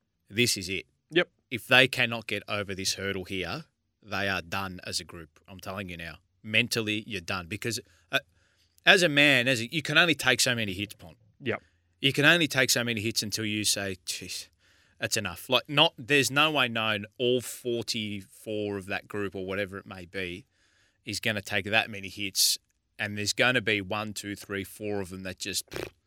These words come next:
Speaker 1: "I'm done with
Speaker 2: The
Speaker 1: it all."
Speaker 2: difference to me, last season,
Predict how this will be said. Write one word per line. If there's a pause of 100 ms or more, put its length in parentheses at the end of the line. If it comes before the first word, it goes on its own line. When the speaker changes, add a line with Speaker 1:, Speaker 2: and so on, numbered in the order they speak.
(640)
Speaker 1:
"I'm
done
with
Speaker 2:
The
Speaker 1:
it
all."
Speaker 2:
difference (420)
to
me, (240)
last
season,